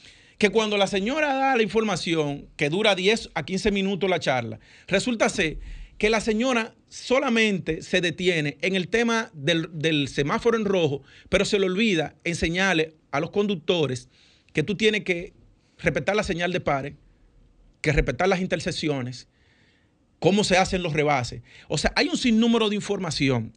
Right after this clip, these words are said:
En fin, lo que yo quiero solicitarle a la, a la Procuraduría General de la República, y también el caso de ahí, que hay ahí,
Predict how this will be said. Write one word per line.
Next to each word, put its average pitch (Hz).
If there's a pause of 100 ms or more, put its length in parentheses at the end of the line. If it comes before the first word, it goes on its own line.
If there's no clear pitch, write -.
(160)
En 220
fin, 175 (500)
lo 208
que 208
yo 277
quiero 226
solicitarle 143 (140)
a 127
la, 113 (960)
a 123
la 127
Procuraduría 143
General 180
de 170
la 165
República, 131 (340)
y 113
también 131
el 180
caso 180
de 160
ahí, 170
que 151
hay 151
ahí, 139